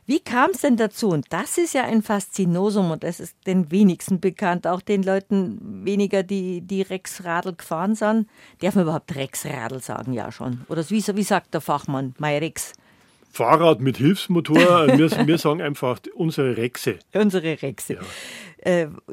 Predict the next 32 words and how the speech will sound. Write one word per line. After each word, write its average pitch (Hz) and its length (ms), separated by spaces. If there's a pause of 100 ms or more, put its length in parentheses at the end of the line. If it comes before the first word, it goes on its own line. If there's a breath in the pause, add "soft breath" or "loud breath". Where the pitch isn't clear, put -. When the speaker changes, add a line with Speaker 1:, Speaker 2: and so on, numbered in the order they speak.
(140)
Speaker 1:
wie 240 200
sind 269 220
denn 208 160
die 151 160
Rexe 180 480
dann 170 300 (160)
ins 349 500
Schloss 202 400
Possenhofen 170 800
gekommen? 143 480
Das - 180
ist 208 160
ja 196 160
auch 175 160
eine, 160 460
eine 170 240
interessante 170 720
Randnotiz 160 640
der 151 100
bayerischen 131 480
Geschichte. 143 520 (420 loud breath)
Speaker 2:
Ja, 135 160
das 151 140
ist 156 140
sehr 139 100
ungewöhnlich. 143 560
Also 135 180
die 127 140
Motoren, 131 540
muss 190 240
man 170 100
sagen, 156 480